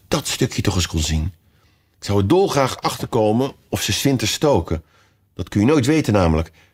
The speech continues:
Tenzij ons vuur rookt, dan stijgt er ook in die kamer rook op. Maar ja, dat kan best nep zijn. Alleen maar om het te laten lijken of ze een vuur hebben. Nou, verder zijn de boeken zo'n beetje als onze boeken. Alleen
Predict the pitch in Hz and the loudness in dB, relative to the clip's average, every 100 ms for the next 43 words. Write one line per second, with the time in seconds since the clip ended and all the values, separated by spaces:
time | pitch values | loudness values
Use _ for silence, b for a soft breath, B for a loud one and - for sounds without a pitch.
0 | b - 151 151 113 101 95 143 156 - | b -2 0 2 2 2 0 0 0 -2
1 | - 113 85 76 69 76 - - B B | -2 0 2 2 0 -2 -10 -20 B B
2 | 110 110 - 95 104 92 90 107 156 127 | 0 2 2 0 0 0 2 0 0 2
3 | 101 87 80 76 73 69 - - - 92 | 2 2 2 0 -4 -10 -14 -20 -8 -2
4 | 95 87 - - - - 64 78 117 160 | 0 0 -4 -12 -10 -6 -4 -2 -2 -2
5 | - 104 67 60 _ _ 85 95 101 92 | 0 -2 -2 -6 _ _ -2 0 2 2
6 | 87 - 95 90 90 90 87 95 117 139 | 0 -4 -2 -2 2 0 2 2 2 0
7 | - 82 82 82 80 - 90 80 67 62 | -2 -4 -4 -2 -2 0 0 2 0 -4
8 | 57 _ _ _ b b b b b 135 | -8 _ _ _ b b b b b 2
9 | 85 - _ _ _ - 135 135 123 107 | 0 -4 _ _ _ -4 0 2 2 2
10 | 110 180 180 160 - _ _ - 127 117 | 2 2 0 -2 -8 _ _ -6 0 2
11 | 113 113 113 101 78 73 71 73 - B | 2 0 0 2 2 0 0 -2 -6 B
12 | B - 113 123 120 | B 0 2 2 0